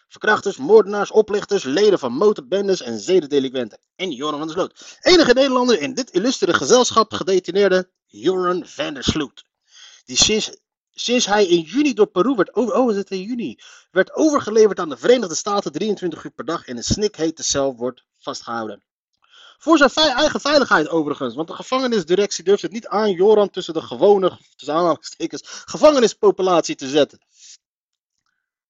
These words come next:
Hé, luister eens, man. Joran van der Sloot zit nu al, eh, hoe lang zit nu, nu al in de bias? Hoe lang zit Joran van der Sloot nu al vast? Dat is al een tijdje, hoor. Joran van der Sloot, van der Sloot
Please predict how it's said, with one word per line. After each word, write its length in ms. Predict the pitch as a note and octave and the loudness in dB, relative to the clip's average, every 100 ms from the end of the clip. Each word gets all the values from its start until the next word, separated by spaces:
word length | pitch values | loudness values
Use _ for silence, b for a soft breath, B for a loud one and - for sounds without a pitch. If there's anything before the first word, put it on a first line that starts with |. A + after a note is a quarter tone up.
| _ _ _ _ _ _ _ C#3 | _ _ _ _ _ _ _ -6
Hé, 100 | B2 | -2
luister 320 | C3 A#2+ A#2+ | -2 -2 -2
eens, 140 | A2 | -4
man. 140 | A2 A2+ | -4 -4
Joran 240 | B2+ C3 | -2 -4
van 100 | C3 | -6
der 80 | A2 | -6
Sloot 200 | B2 A#2+ | -4 -4
zit 160 | B2 | -10
nu 140 | A#2+ A#2+ | -10 -6
al, 260 | A#2 A#2+ | -6 -6
eh, 420 | - A#2 A#2 A2+ A2+ | -8 -6 -4 -4 -6
hoe 140 | A#2 | -6
lang 140 | D3 | -8
zit 160 | C#3+ E3 | -8 -10
nu, 140 | D#3 | -10
nu 100 | D#3+ | -8
al 120 | D#3+ D#3+ | -6 -6
in 80 | |
de 80 | D#3 | -8
bias? 600 | B2+ D#3 F3+ G3 - - _ _ _ _ _ _ _ _ | -6 -4 -2 -4 -8 -16 _ _ _ _ _ _ _ _
Hoe 120 | D3+ | -8
lang 140 | F3+ E3 | -6 -6
zit 120 | D#3+ | -6
Joran 260 | D#3+ D#3+ D3 | -6 -6 -6
van 120 | D3+ | -10
der 100 | C#3 | -10
Sloot 400 | - C#3+ C#3 - | -8 -4 -4 -6
nu 180 | C3+ C3 | -6 -6
al 120 | B2 | -6
vast? 640 | - G#2 G2+ - - _ _ _ _ _ _ _ _ _ | -8 -12 -12 -16 -20 _ _ _ _ _ _ _ _ _
Dat 100 | - | -16
is 80 | - | -8
al 80 | D#3+ | -8
een 140 | A#2+ | -10
tijdje, 380 | - G3+ D#3+ - | -12 -10 -10 -12
hoor. 340 | G#2+ D3+ F3 _ _ _ _ _ | -14 -14 -16 _ _ _ _ _
Joran 540 | A#2+ D#3+ E3 D3+ C#3 | -12 -6 -4 -4 -8
van 300 | _ - C3+ | _ -10 -8
der 100 | B2+ | -6
Sloot, 640 | A#2 - C3+ C3+ C3+ _ _ _ _ _ _ _ _ _ _ _ | -8 -8 -6 -4 -6 _ _ _ _ _ _ _ _ _ _ _
van 300 | _ - B2 | _ -10 -10
der 140 | A#2+ A#2 | -10 -14
Sloot 640 | - A#2+ A#2+ A#2 A#2 _ | -16 -12 -10 -10 -12 _